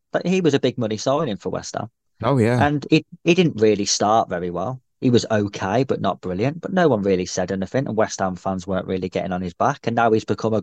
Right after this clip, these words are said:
Speaker 1: good player for them. And that's what happens.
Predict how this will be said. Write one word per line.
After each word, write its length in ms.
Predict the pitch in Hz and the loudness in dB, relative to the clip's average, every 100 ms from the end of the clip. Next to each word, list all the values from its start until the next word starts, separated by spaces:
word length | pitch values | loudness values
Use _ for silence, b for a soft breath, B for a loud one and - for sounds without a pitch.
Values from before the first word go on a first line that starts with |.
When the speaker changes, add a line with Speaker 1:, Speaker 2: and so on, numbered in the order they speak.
| - | 2
Speaker 1:
good 160 | 110 - | 2 2
player 320 | 104 107 98 | 0 0 0
for 260 | 110 110 | 0 0
them. 180 | 117 143 | 0 -4
And 140 | 113 - B B _ _ _ - _ _ _ _ _ _ _ _ - | -6 -12 B B _ _ _ -20 _ _ _ _ _ _ _ _ -10
that's 380 | 135 151 - - | 0 2 2 2
what 160 | 107 | 2
happens. 440 | 185 180 202 175 | 2 -2 -2 -2